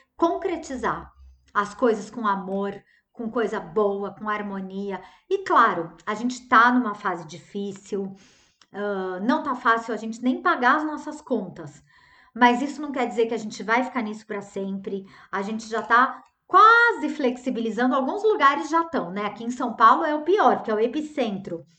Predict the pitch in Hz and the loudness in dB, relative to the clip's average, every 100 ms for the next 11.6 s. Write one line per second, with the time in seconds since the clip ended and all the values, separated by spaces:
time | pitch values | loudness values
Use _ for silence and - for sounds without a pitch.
0 | _ - 370 453 508 523 466 466 480 480 | _ -2 0 2 0 0 0 0 2 2
1 | 440 415 427 381 220 165 139 - - _ | 2 -2 -4 -4 -4 -6 -10 -14 -20 _
2 | _ _ - 254 247 277 359 440 440 349 | _ _ -8 -4 0 0 0 -2 0 0
3 | 269 240 247 285 302 349 262 220 226 - | 2 2 2 -2 -2 -2 0 -2 -6 -8
4 | 311 339 349 320 277 269 254 262 262 254 | -6 -4 -2 -2 -2 -8 -8 -6 -6 -6
5 | 240 175 - - - _ _ _ 208 226 | -6 -6 -12 -20 -20 _ _ _ -8 -2
6 | 240 285 302 - 302 285 294 - 220 165 | 0 0 -2 -4 -4 -4 -6 -4 -4 -6
7 | 160 _ _ _ _ _ - 240 262 285 | -14 _ _ _ _ _ -8 -4 0 0
8 | 330 330 254 220 247 202 - 196 170 196 | -2 -4 -4 -4 -6 -8 -6 -8 -4 -2
9 | 180 180 - 349 - _ _ _ _ _ | -2 -4 -8 -12 -12 _ _ _ _ _
10 | _ _ _ - 254 226 233 220 - 208 | _ _ _ -8 -2 -2 -2 -4 -2 -4
11 | 202 208 196 202 196 | -4 -6 -4 -2 -4